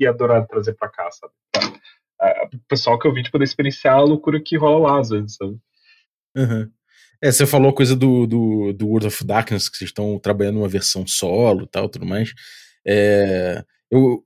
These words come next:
Speaker 2: cara, é, essa coisa da gente tra-, trazer ideias inacabadas pro cast, eu acho muito, muito interessante também, porque meio que assim, às vezes você não vai tra-, mesmo que você não trabalhe até o fim, né, às vezes aquilo vinga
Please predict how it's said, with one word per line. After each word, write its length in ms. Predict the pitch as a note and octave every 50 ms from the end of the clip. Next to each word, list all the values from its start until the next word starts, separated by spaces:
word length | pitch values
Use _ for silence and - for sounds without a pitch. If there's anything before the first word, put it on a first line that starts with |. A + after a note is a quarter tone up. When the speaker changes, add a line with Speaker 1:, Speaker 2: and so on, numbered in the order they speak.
| _ - B2+
Speaker 2:
cara, 180 | - F3 D#3 B2+ A#2
é, 240 | A2 - E2+ G#2+ -
essa 240 | - C#3 D3 - F3+
coisa 200 | D3 E3+ E3+ D#3
da 40 | D#3
gente 200 | D#3 D#3+ - -
tra-, 260 | - C#3+ B2 A#2 G#2+ -
trazer 360 | - A#2+ A2 A2 G#2 A#2+ C3+
ideias 320 | C#3 G#2+ A#2+ A#2+ B2 A2
inacabadas 600 | A#2+ A#2 A2+ - A2 F#2 F#2+ F2+ G#2 A#2+ A2+ G2
pro 160 | - _ -
cast, 360 | - - G2+ A2 B2 A#2+ - G#2+
eu 60 | G#2+
acho 140 | G#2 - A2+
muito, 360 | A2 A2 - - G#2+ G2 F#2+
muito 240 | F#2+ G2 A2 - -
interessante 520 | A2 - G2 F#2 F#2+ - - G2+ G2+ - -
também, 260 | F2+ F2+ G2 A2+ A2+
porque 840 | - - G#2 - - - A2 A2 A2 A2 A2 G#2+ G#2 G2 G2 F#2 F#2+ _ _ _ _ _ _ _ _ _ _ _ _ _ _ -
meio 180 | C#3 E3+ G3+
que 80 | G3+ G#3+
assim, 220 | G#3 - G#3 F3+
às 80 | D3 C3+
vezes 200 | D3 F#3+ G3+ G#3
você 240 | F#3+ F#3+ - - G3+
não 120 | G3+ F#3+
vai 160 | E3 F#3 G#3+
tra-, 120 | G#3 G#3 F#3+
mesmo 280 | D#3 D#3 G3+ B3 B3
que 80 | - A3+
você 180 | F#3 - G3+
não 100 | G3 G3
trabalhe 420 | F#3+ - E3+ C#3 C3 C#3 D3 D3 C3+
até 120 | C3+ C#3+
o 80 | B2+ A2+
fim, 260 | - - C3 C#3+ D3
né, 140 | B2+ A#2+ B2+
às 80 | B2+
vezes 180 | A2+ B2+ D3+ D#3
aquilo 280 | E3+ D3 - D#3+ E3 C#3
vinga 420 | A2+ B2 C#3+ D#3 D#3 F#3 F#3+